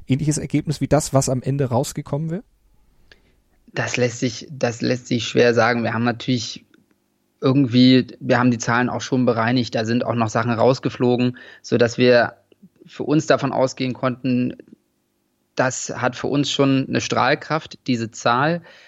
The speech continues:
Speaker 2: Ich könnte jetzt nur spekulieren, auf was für Zahlen da hinausgelaufen
Speaker 1: Mhm.
Speaker 2: ist. Fakt ist aber, das, was wir jetzt an Rücklauf bekommen nach dem Film, was an Kommentaren in den Social Media auftaucht,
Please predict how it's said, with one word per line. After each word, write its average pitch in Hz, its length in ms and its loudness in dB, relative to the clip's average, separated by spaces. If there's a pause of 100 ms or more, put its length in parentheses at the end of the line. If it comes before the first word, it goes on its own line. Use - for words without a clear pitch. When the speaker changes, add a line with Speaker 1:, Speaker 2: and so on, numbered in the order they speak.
(640)
Speaker 2:
Ich - 180 -12
könnte 131 280 -2
jetzt 120 260 0
nur 123 160 0
spekulieren, 123 680 0
auf 107 180 -6
was 120 140 0
für 123 120 -8
Zahlen 120 320 0
da 123 60 2
hinausgelaufen 113 840 2
Speaker 1:
Mhm. 120 80 -6
Speaker 2:
ist. 139 260 -6 (200)
Fakt 113 320 -2
ist 135 120 -8
aber, 135 440 2 (120)
das, - 240 -4
was 120 180 -2
wir 113 100 -2
jetzt 127 320 -2
an 120 80 -2
Rücklauf 143 420 0
bekommen 107 380 -6
nach 120 180 0
dem 123 220 -6
Film, 127 400 -4 (260)
was 120 160 -6
an 113 80 -2
Kommentaren 123 600 2
in 120 80 -2
den 117 140 -4
Social 123 320 -2
Media 131 360 2
auftaucht, 104 580 -6